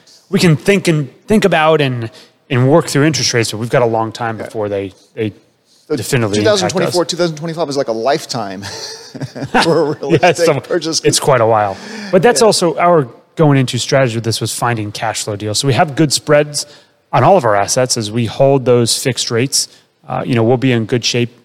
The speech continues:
Speaker 1: cash flow wise. It just comes further down the road then.
Speaker 2: And, and
Speaker 1: But
Speaker 2: don't forget about the most important part, that we are buying the deals right. We are buying, um, deals that are under,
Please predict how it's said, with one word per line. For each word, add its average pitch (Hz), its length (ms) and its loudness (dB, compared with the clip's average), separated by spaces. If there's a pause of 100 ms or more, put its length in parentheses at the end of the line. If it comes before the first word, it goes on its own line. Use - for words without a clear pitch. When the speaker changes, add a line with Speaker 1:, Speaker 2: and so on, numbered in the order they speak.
Speaker 1:
cash 120 280 -4
flow 143 140 0
wise. 156 340 0
It 113 40 -14
just 113 180 -4
comes 113 280 -4 (440)
further 143 320 4
down 117 260 0
the 117 80 0
road 117 300 2
then. 190 240 -4 (200)
Speaker 2:
And, 180 120 -6
and - 60 -10
Speaker 1:
But 185 80 0
Speaker 2:
don't 196 120 2
forget 190 160 2
about 175 140 2
the 165 60 -2
most 160 180 -2
important 165 340 -6
part, 113 280 -4
that 120 240 -4
we 139 140 -6
are 123 120 0
buying 127 300 -2
the 143 60 -4
deals 139 260 -2 (260)
right. 104 320 -12 (400)
We 127 120 -6
are 117 80 0
buying, 113 540 -2 (960)
um, 104 460 -4
deals 127 240 -2
that 120 100 -2
are 107 200 -4 (580)
under, 123 300 -6